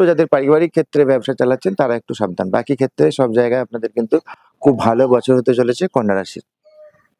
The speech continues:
শারীরিকভাবে, আহ, বহুদিনের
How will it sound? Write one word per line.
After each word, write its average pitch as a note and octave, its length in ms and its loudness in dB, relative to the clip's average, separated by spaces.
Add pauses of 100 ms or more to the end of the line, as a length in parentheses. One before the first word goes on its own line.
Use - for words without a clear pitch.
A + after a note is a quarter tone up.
(240)
শারীরিকভাবে, E3 640 4 (720)
আহ, B2+ 140 2 (220)
বহুদিনের D3+ 580 2